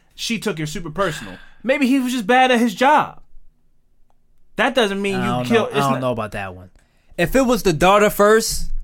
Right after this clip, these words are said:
Speaker 1: Yeah. It
Speaker 2: and
Speaker 1: was
Speaker 2: then the son, now it's like, you, you, f-, no, you fucked up.
Speaker 1: Yeah.
Speaker 2: You just
Speaker 1: And one of my kids has got, got
Speaker 2: Yeah.
Speaker 1: life in prison. Wow.
Speaker 2: I mean, she wasn't, he wasn't there, so.
Speaker 1: But that, to, that kind of wrath for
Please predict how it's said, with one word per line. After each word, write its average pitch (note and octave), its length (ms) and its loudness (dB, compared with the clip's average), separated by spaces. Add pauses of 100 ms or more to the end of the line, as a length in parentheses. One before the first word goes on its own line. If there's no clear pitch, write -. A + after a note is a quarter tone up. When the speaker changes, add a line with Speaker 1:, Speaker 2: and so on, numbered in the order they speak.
(760)
Speaker 1:
Yeah. G#2 260 -12 (1040)
It D3 60 -4
Speaker 2:
and D3+ 80 0
Speaker 1:
was D3 60 -2
Speaker 2:
then F#3 180 2
the F#3 60 0
son, G#3 480 2
now E3+ 200 2
it's D3 100 -2
like, B2+ 160 -4
you, D3+ 220 -6
you, D3 200 -2
f-, - 160 -8
no, C#3+ 180 2
you D3+ 220 -2
fucked D3+ 300 0
up. G#2+ 280 -4
Speaker 1:
Yeah. A2 320 -14
Speaker 2:
You D3+ 240 -2
just C3+ 400 -6 (100)
Speaker 1:
And A2 160 -14
one B2 100 -8
of A2 60 -10
my G#2+ 80 -10
kids G#2 220 -16
has F2+ 100 -20
got, F#2 220 -16
got C#3 180 -8
Speaker 2:
Yeah. A2+ 100 -4
Speaker 1:
life G#2+ 240 -12
in F#2 100 -20
prison. E2 260 -20 (1300)
Wow. - 360 -20 (1000)
Speaker 2:
I F#2+ 60 -20
mean, G2 340 -20 (120)
she - 200 -16
wasn't, G#2 320 -10
he A#2+ 120 -8
wasn't G#2+ 300 -8
there, A2 300 -6
so. F#2+ 340 -16 (100)
Speaker 1:
But C3 220 -12
that, B2+ 220 -14
to, A#2+ 240 -12
that E3+ 220 -2
kind E3+ 220 -6
of B2 80 -4
wrath C#3+ 380 0
for A#2 340 -8